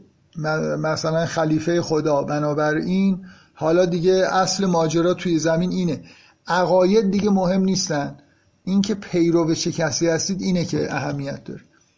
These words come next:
این چیزیه که من از اون متن فهمیدم با یه مرور سریع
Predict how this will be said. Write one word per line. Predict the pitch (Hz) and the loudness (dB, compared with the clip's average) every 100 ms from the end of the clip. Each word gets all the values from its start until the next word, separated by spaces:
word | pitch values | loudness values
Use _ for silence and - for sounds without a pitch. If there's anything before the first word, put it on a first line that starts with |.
| - | -4
این | 247 | 0
چیزیه | - 233 247 247 | 2 2 2 2
که | 233 | 2
من | 226 226 | 4 4
از | 202 | 4
اون | 220 | 2
متن | 202 202 220 220 185 | 2 2 2 0 -4
فهمیدم | 170 185 180 175 175 196 202 185 165 160 | -2 0 2 2 2 2 0 0 -2 0
با | 160 | 2
یه | 180 | 2
مرور | 190 165 156 175 180 185 180 175 - | 2 2 2 2 2 2 2 0 -2
سریع | - 156 151 147 | -2 0 0 -2